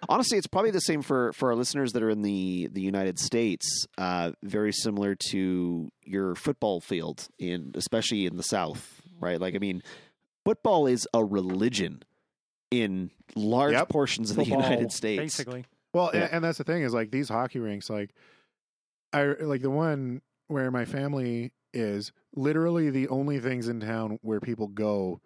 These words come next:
Speaker 2: there's the church, there is, I guess you could call it a bar, but it was really just the thing that was attached to the gas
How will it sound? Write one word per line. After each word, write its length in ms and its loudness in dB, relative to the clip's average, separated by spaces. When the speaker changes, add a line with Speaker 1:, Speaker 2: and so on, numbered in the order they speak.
Speaker 2:
there's 380 -2
the 120 -6
church, 540 -4
there 360 2
is, 440 0
I 120 -4
guess 600 -2
you 140 0
could 240 -2
call 380 2
it 60 0
a 60 0
bar, 680 2
but 360 -2
it 180 -2
was 240 -2
really 400 0
just 460 -4
the 120 0
thing 540 -2
that 160 -2
was 240 0
attached 720 -4
to 260 -2
the 280 -2
gas 340 0